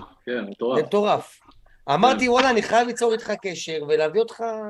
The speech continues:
Speaker 2: לפודקאסט", והנה, בסוף באת, אחי, איזה
Speaker 1: יש
Speaker 2: כיף,
Speaker 1: עוד
Speaker 2: אתה יודע
Speaker 1: ב-,
Speaker 2: איזה שמח
Speaker 1: אחי,
Speaker 2: אני.
Speaker 1: אתה שעתיים נתת לי, לא, לא נפרגן, תגיד לי. בכיף,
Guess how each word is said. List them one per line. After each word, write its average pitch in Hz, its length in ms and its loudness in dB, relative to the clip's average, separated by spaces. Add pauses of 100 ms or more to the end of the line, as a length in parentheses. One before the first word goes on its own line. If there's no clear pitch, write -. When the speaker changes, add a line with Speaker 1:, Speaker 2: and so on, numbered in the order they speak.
(160)
Speaker 2:
לפודקאסט", 196 600 -4
והנה, 165 280 -6
בסוף 135 320 -8
באת, 170 240 -2
אחי, 135 320 -8
איזה 123 200 -8
Speaker 1:
יש 127 220 2
Speaker 2:
כיף, 123 40 -4
Speaker 1:
עוד 110 100 -2
Speaker 2:
אתה - 80 2
יודע 170 100 4
Speaker 1:
ב-, - 20 0
Speaker 2:
איזה 151 120 -8
שמח 160 260 0
Speaker 1:
אחי, 190 180 8
Speaker 2:
אני. 147 60 8
Speaker 1:
אתה 147 340 6 (120)
שעתיים 139 520 6
נתת 107 340 4
לי, 117 160 4
לא, 151 280 6
לא 180 80 6
נפרגן, 170 420 0
תגיד 135 280 -2
לי. 110 160 -8 (200)
בכיף, 120 220 -2